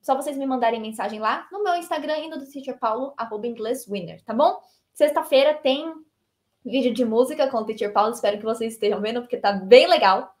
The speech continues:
E deixa eu ver se estreia aqui é com acento. Ah, estreia sem acento, ok. Modo estreia de nova aula, beleza. Então, um beijo pra vocês, espero que vocês tenham gostado. E nós nos vemos na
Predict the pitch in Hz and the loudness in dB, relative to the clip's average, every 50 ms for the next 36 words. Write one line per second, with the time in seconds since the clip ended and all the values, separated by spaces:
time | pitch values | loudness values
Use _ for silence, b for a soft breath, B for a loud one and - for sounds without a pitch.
0 | _ _ _ _ _ _ _ _ _ _ B B B B B B B B _ - | _ _ _ _ _ _ _ _ _ _ B B B B B B B B _ 0
1 | 240 247 247 247 247 247 247 240 - - - 254 262 269 247 220 208 202 - 214 | 2 4 4 4 4 2 0 -2 -4 -2 -2 0 0 0 -2 -2 -4 -4 -6 -10
2 | 214 - - 240 214 208 202 202 - 214 202 208 220 202 196 185 196 196 - 294 | -12 -10 -4 0 2 2 2 2 0 -4 -6 -4 -4 -4 -4 -4 -6 -8 -10 -12
3 | 359 339 - - 202 202 - _ - 381 _ _ _ _ _ _ _ _ _ _ | -12 -14 -14 -16 -18 -20 -20 _ -20 -20 _ _ _ _ _ _ _ _ _ _
4 | - - - - - 480 587 587 508 381 277 247 - - - 269 285 302 302 311 | -20 -20 -20 -14 -8 -6 -4 0 0 0 -2 -2 -6 -6 -4 -2 0 0 0 -2
5 | 339 330 320 - 190 - - 214 - - - - B B B B B B B - | -6 -8 -6 -8 -8 -8 -8 -8 -8 -8 -10 -10 B B B B B B B -2
6 | 262 294 311 302 320 - - 302 254 262 262 254 294 262 240 240 254 233 196 180 | 2 2 2 2 0 -2 2 4 6 6 6 6 6 4 4 4 4 4 2 2
7 | 180 180 202 262 262 214 165 196 - - 233 247 247 302 330 370 - - _ _ | 0 2 2 4 4 4 2 0 -4 -8 -8 -2 -2 0 0 -2 -4 -10 _ _
8 | _ _ _ _ - - _ _ - 262 285 262 302 311 302 - - 294 277 277 | _ _ _ _ -20 -20 _ _ -10 -4 4 6 6 6 6 2 -4 -2 -2 0
9 | 277 294 269 285 277 - 277 262 254 254 254 247 240 247 254 240 - 254 240 240 | 2 2 2 2 0 -2 -2 -4 -2 -4 -4 -4 -4 -4 -6 -8 -6 -6 -6 -2
10 | 254 302 320 - - - 233 214 220 226 247 240 294 349 359 B B B B _ | -2 -2 -4 -4 -4 0 2 2 4 4 2 0 -2 -8 -8 B B B B _
11 | - 226 233 240 247 254 254 247 254 254 302 302 269 233 220 220 233 262 - - | -10 -6 -2 -2 0 0 0 -2 -2 -2 -6 -8 -6 -6 -6 -6 -8 -12 -12 -10
12 | 220 214 233 - | -10 -10 -10 -12